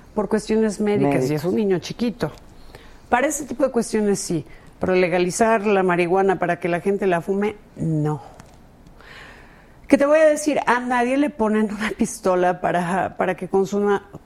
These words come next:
Speaker 1: para que consuma, pero... El país no está preparado para una situación así. La gente no tiene esa preparación, no tiene esa cultura para que legalicen las drogas. Definitivamente no.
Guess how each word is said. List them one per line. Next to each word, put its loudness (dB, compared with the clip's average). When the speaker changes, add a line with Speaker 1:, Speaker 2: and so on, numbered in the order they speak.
Speaker 1:
para -2
que -18
consuma, -2
pero... 2
El -2
país 0
no 0
está -2
preparado -2
para -4
una -2
situación -4
así. -6
La 0
gente -4
no 0
tiene 2
esa -2
preparación, -4
no 0
tiene -2
esa 0
cultura 0
para 0
que -2
legalicen -2
las -2
drogas. -10
Definitivamente -2
no. -4